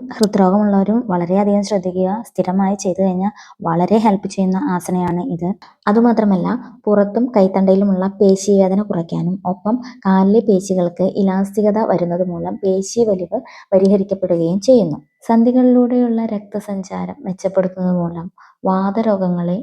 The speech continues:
ശമിപ്പിക്കാനും ഗോമുഖാസനത്തിന് സാധിക്കും. കൂടാതെ വെരിക്കോസിനും മൂലക്കുരു വരാതിരിക്കാനും വന്നാൽ ശമിപ്പിക്കാനും ഉപകാരപ്പെടുന്നു ഈ ഒരു ആസനം. കൈകാലുകൾക്കും പുറം, നെഞ്ച്, തോളുകൾ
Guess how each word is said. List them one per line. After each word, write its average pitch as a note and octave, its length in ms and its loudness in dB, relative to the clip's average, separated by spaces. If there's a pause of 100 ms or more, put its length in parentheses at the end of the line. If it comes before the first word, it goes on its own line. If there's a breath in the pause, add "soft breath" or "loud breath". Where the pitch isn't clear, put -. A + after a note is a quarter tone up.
ശമിപ്പിക്കാനും F3+ 760 -4 (440 soft breath)
ഗോമുഖാസനത്തിന് G3 1000 -2 (140)
സാധിക്കും. A3+ 500 -2 (360)
കൂടാതെ F3 440 -2 (300 loud breath)
വെരിക്കോസിനും G3+ 760 0 (280 loud breath)
മൂലക്കുരു G#3 480 2
വരാതിരിക്കാനും G3 840 -2 (580 soft breath)
വന്നാൽ F#3+ 580 0
ശമിപ്പിക്കാനും F#3+ 880 -4 (160)
ഉപകാരപ്പെടുന്നു F3 680 0 (140)
ഈ G#3+ 160 -4
ഒരു E3+ 120 0
ആസനം. - 360 -8 (160)
കൈകാലുകൾക്കും A#3 800 2
പുറം, A3 380 2
നെഞ്ച്, G3+ 320 2
തോളുകൾ G3+ 460 2